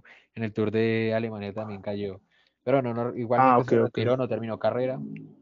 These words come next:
Speaker 2: No, y yo creo que ahorita vienen como unas clásicas para cerrar la temporada y básicamente lo que le entiendo a él es, pues, que está empezando a acumular kilómetros para la otra temporada, pues, llegar a, a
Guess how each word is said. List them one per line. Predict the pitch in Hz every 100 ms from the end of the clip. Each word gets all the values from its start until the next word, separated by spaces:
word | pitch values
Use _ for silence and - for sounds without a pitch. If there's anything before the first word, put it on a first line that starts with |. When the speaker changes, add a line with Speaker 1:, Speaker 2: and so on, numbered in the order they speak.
| _ _ - _ _ _ _ _ - -
Speaker 2:
No, | 135 135 117 -
y | 143 143 135
yo | 135 143
creo | 160 170
que | 185 190 185 160
ahorita | 147 147 135 147
vienen | 151 156 160
como | 165 165
unas | 147 131 -
clásicas | 151 151 - 165
para | - 156 156
cerrar | 165 139 135
la | 135
temporada | 135 151 151 143 156 202 208
y |
básicamente | 160 143 175 170 151
lo | 139 139
que | 143
le |
entiendo | 156 143 135 131 127 127
a | 131
él | 131
es, | 131
pues, | - 135
que | -
está | 135 - 120 123 - _ _
empezando | _ 147 143 143
a |
acumular | 139 160 147 127
kilómetros | - 139 170 196 180 160
para | 143 127 120
la | 117
otra | 120 113
temporada, | 120 120 110 110
pues, | - 117 117
llegar | 113 107 107
a, | 113 110
a | 113